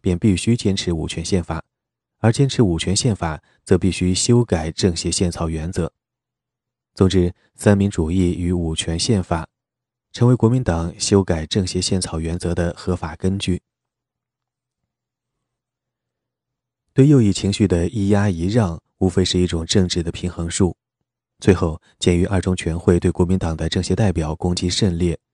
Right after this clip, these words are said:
蒋出面分担了责任。他说：“政治协商会议是本席负责召集的，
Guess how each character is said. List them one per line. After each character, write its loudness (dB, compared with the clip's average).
蒋 2
出 0
面 0
分 -2
担 0
了 -2
责 -6
任。 0
他 -4
说 -2
：“政 2
治 2
协 -2
商 0
会 4
议 0
是 -2
本 -4
席 -4
负 -2
责 0
召 2
集 -4
的， -4